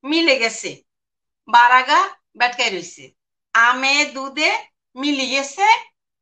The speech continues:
বারাগা বেটকায় রইছে। আমরা দেখি এটা বাস্তব চিত্র। আমরা যখন আম আর দুধ মিলিয়ে আমরা খাই, বাঙালিদের এটা একটা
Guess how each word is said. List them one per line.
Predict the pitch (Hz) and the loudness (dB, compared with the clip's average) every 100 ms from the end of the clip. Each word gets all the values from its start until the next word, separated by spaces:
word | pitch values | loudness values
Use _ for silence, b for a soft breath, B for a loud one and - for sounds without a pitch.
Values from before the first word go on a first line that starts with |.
| _ 208 | _ 2
বারাগা | 247 254 262 262 269 | 6 6 6 6 4
বেটকায় | 240 208 196 | 2 -2 -4
রইছে। | 175 - 196 | -6 -8 -6
আমরা | 208 240 240 | -6 -4 -6
দেখি | 226 233 - 302 | -6 -10 -8 -10
এটা | 262 226 | -6 0
বাস্তব | 208 208 - 208 | 0 0 -4 -18
চিত্র। | - 214 - | -18 -20 -4
আমরা | 262 226 202 | 0 0 -2
যখন | 196 190 196 | -6 -6 -6
আম | - 214 233 233 | 0 2 2 0
আর | 226 180 | -4 -6
দুধ | 208 214 - _ _ _ | -16 -16 -18 _ _ _
মিলিয়ে | 208 220 202 202 | -8 -8 -4 -2
আমরা | 185 180 | 0 -2
খাই, | 180 - 196 180 | -6 -2 0 0
বাঙালিদের | 180 180 180 175 185 | -2 -2 -4 -4 -6
এটা | 185 175 | -4 -6
একটা | 170 175 | -6 -8